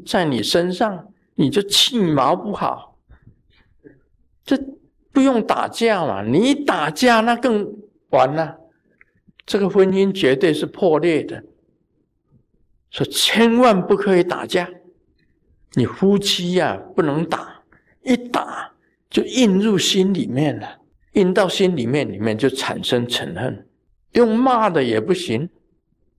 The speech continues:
你骂了都不行，你说过重的话也不行。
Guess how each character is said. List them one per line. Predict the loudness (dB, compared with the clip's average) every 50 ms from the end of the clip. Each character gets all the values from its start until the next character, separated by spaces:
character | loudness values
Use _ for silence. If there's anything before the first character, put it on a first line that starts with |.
| _ _ _ _ _ -20 -20 _ -2
你 | 0 2
骂 | 4 4 4 4 4 4 2 2
了 | 0 -2 -4 -6 -10 -14 -20 -20 _ _ _ _ _ _ _ _ _ _ _ _ _ _
都 | -2 -2
不 | 0 2 0
行， | 0 2 2 2 2 2 2 -2 -6 -10 -14 -16 -18 -20 -20 _ _ _ _ _ _ _ _ _
你 | -2 -2
说 | 0 0 0 2 2 2 2 2
过 | -2 -4 -2 0 4 6 6 6
重 | 6 6 4 4 4 4 4
的 | 4 2
话 | 2 2 2 0 0 0 -2
也 | 0 0 0
不 | 0 2 0 0
行。 | 0 0 0 0 0 0 -2